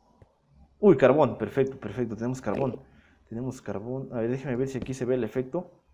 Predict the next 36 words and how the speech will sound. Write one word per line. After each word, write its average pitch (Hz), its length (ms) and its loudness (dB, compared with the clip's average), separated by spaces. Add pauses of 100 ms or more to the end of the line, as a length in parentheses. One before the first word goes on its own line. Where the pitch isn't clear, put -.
El 107 120 -8
que, 110 160 -2
de 110 140 2
tanto, 127 480 0
ese 131 180 2
efecto 127 300 -4
que 107 100 -4
tanto 127 220 -2
les 104 120 -4
hablé. 120 380 -2 (320)
Yo 143 80 -6
creo 165 100 -2
que - 100 -6
sí, 120 220 -2
¿eh? 143 180 -6 (840)
Sí, 170 140 10
vean, 135 340 6
vean, 120 360 4
tiene 180 220 4
ese 175 120 2
efecto 170 320 2
tres 135 220 4
D. 127 100 6
Vean 147 320 4
encima 120 320 0
del 113 140 6
bloque, 135 260 0
vean 143 200 0
cómo 147 160 -6
se 110 100 -4
ve. 180 280 -2 (200)
Se - 180 -8
ve 143 340 0
en 113 120 -4
tercera 123 300 -2
dimensión. 131 480 2